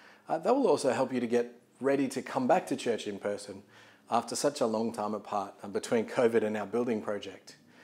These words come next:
Uh, we're really excited for what God is doing in Yountville and in the Napa Valley and beyond as we share the hope of Jesus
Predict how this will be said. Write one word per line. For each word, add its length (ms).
Uh, 40
we're 140
really 280
excited 500
for 100
what 220
God 320
is 200
doing 280
in 160
Yountville 500
and 240
in 80
the 80
Napa 300
Valley 320
and 160
beyond 540
as 260
we 120
share 340
the 80
hope 200
of 100
Jesus 520